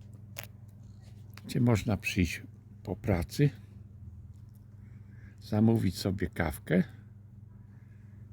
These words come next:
wziąć kotka na kolana, tak jak ja, i go giziać.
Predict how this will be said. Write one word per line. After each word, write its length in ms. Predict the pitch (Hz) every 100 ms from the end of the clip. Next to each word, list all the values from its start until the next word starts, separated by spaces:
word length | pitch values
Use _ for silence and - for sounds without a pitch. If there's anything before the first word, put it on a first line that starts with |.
| -
wziąć 300 | 180 139 -
kotka 440 | - 101 - 90
na 160 | 87 85
kolana, 560 | - 85 78 82 135 143 - -
tak 180 | 85
jak 240 | - - -
ja, 200 | 104 156 - - - - - - - - - - - -
i 120 | 269
go 160 | -
giziać. 840 | - 87 82 78 82 82 - -